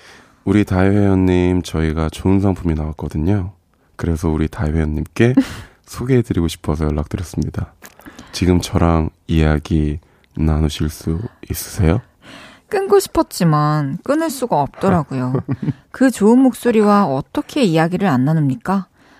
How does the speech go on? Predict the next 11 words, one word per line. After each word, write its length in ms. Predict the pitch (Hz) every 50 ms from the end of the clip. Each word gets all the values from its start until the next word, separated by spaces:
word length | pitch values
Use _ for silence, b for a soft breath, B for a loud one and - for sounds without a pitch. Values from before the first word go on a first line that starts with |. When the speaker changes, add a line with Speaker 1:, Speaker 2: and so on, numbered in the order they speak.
| b b b b
Speaker 2:
그래서 360 | - 247 247 277 269 - 285
대답했죠. 640 | 254 - 170 165 180 - - - - - - - - - _ _ _ _ _ _ _ _ _ _ - 247
"그럼요, 760 | 240 311 339 349 359 349 339 330 330 330 320 302 233 185 208 233 -
통화 180 | - - 349 349
가능합니다." 760 | 262 226 220 240 247 254 247 240 226 208 - 180 170 170 - b b b b b b b b
어떤 260 | b - 196 - 285 302
상품인데요? 800 | 302 320 302 269 262 226 208 185 165 139 139 139 143 165 220 262 _ _ _ _ _ _ B B B B B B B B B B B B B B B
Speaker 1:
우리 380 | - 104 104 107 110 107 107
다혜 380 | 104 - 107 98 98 95 98 95
회원님, 720 | 92 92 92 92 90 90 87 87 87 87 87 87 85 82 87
현재 260 | 98 95 90 92